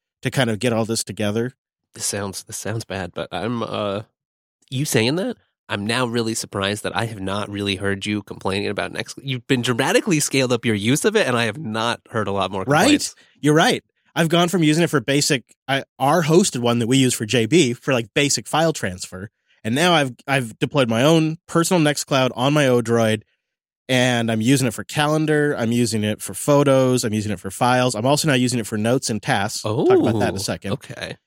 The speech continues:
Speaker 1: And I'm doing it all over Tailscale. I'm still doing it only over Tailscale, and that's working really well. 'Cause it's like a minimum viable Nextcloud instance with two users, and it's not on the internet.
Speaker 2: Right. Super low key. Mm.
Speaker 1: That's nice,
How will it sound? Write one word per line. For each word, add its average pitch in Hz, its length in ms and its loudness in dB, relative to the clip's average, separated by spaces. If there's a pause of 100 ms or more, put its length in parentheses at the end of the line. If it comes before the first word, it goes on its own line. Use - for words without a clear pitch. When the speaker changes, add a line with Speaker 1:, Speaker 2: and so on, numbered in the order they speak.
Speaker 1:
And 135 100 2
I'm 131 60 2
doing 143 180 4
it 135 60 4
all 147 120 4
over 143 140 0
Tailscale. 113 480 -2 (140)
I'm 110 100 -16
still 143 220 0
doing 151 200 6
it 143 120 2
only 131 240 2
over 120 160 0
Tailscale, 110 560 0
and 107 100 -4
that's 120 160 -4
working 110 400 -4
really 131 320 2
well. 117 380 -2 (420)
'Cause 151 120 0
it's 170 100 2
like 185 120 2
a 170 80 4
minimum 175 440 4
viable 131 480 2
Nextcloud 113 560 -4
instance 98 340 -6
with 92 160 -14
two 156 200 2
users, 120 640 0 (140)
and 110 60 -8
it's 107 100 -6
not 143 180 4
on 151 100 2
the 127 140 0
internet. 92 380 -6
Speaker 2:
Right. - 260 -8
Super 107 220 -2
low 98 140 -4
key. 180 320 -2 (220)
Mm. 98 280 -8 (800)
Speaker 1:
That's 123 200 -6
nice, - 460 -8